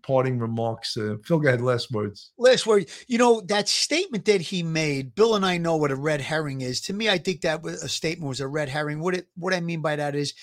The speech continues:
Speaker 2: he made that statement. Uh, I think he said, um, uh, "Did you arrest anybody else in this case?"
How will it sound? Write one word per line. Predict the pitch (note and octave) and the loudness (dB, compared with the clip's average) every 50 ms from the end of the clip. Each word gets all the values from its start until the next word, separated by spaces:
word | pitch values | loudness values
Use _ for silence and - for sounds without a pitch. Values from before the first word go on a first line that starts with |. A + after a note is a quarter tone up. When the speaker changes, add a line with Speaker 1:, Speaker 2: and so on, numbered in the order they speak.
| - - _ | -20 -20 _
Speaker 2:
he | - - B3 | -8 -6 -4
made | B3 A3+ A3 G#3+ F#3 | 0 2 2 2 4
that | E3 F#3 E3+ - | 2 2 2 2
statement. | - - - F3 E3+ F3+ F3+ E3 D#3+ D#3+ E3 _ - | 0 -2 -2 -2 -4 -4 -4 -6 -8 -8 -8 _ -8
Uh, | D#3+ D3+ D3 | -6 -4 -4
I | D3 D3 | -4 -4
think | C#3 - F#3+ F#3+ | -4 -6 -8 -6
he | - F3+ E3 | -6 -6 -4
said, | - - - E3+ D#3+ D3+ D3 C#3+ - - | -2 -2 -2 -2 -2 -4 -4 -8 -10 -12
um, | - C3 B2 B2+ B2+ B2+ B2+ B2 - _ _ - - _ _ _ _ | -10 -10 -8 -8 -8 -10 -12 -14 -16 _ _ -20 -20 _ _ _ _
uh, | - C3 B2+ | -10 -8 -6
"Did | B2 C#3 C#3 C3 | -4 -4 -4 -2
you | D#3 | 0
arrest | D#3+ F3+ E3+ - - | 2 2 2 2 0
anybody | F3 D#3 D#3 C#3 D3+ C#3+ C#3+ C#3+ | -2 -2 -2 -2 -2 0 0 0
else | C#3+ D3 C#3+ - C#3+ | 0 0 -2 -4 -6
in | C3+ | -6
this | C3 B2 - | -6 -6 -8
case?" | - - C#3 C3 C3 B2 - | -6 -4 -4 -4 -4 -4 -8